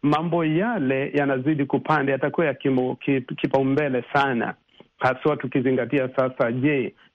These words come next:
usawa utakuwa namna gani wa kabila zote ama rangi zote? Na ukiangalia sasa, jambo la pili ni kwamba kumekuwa na mgawanyiko, mgawanyiko ya kwamba sasa Waafrika weusi wa Marekani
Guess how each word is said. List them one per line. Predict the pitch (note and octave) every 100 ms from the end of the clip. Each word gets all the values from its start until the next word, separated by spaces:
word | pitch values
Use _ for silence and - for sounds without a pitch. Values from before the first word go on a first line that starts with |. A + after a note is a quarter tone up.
| _
usawa | C3 B2+ E3 E3 D3 B2 A2+
utakuwa | B2 B2+ - C#3+
namna | B2 A#2 A#2
gani | B2+ B2
wa | A#2+ G#2
kabila | - A2 G#2+ A2
zote | G#2+ B2 B2 B2+
ama | C3 A#2 A2
rangi | A2+ A2 A2
zote? | G#2+ A#2 A2+ A#2 - - - -
Na | B2+
ukiangalia | B2+ D3+ D3+ E3 D#3
sasa, | E3+ D#3+ C#3 B2+ C3 -
jambo | C#3 D3
la | C#3 C3
pili | D#3 C#3+
ni | C3
kwamba | C3 D3+ D3 B2+
kumekuwa | - C#3+ B2+ E3
na | C#3
mgawanyiko, | B2 B2 A#2 A2+ A2+ A#2 - A2 - - - _
mgawanyiko | C3 C#3 C#3 D#3+ -
ya | C#3
kwamba | C3+ D#3 D3+ C3
sasa | D3 C#3+ C3+
Waafrika | B2+ B2 B2+ - A3 - E3
weusi | C#3 C#3 D#3 - C#3+
wa | B2+
Marekani | A#2+ A#2 A#2 - - B2 A2+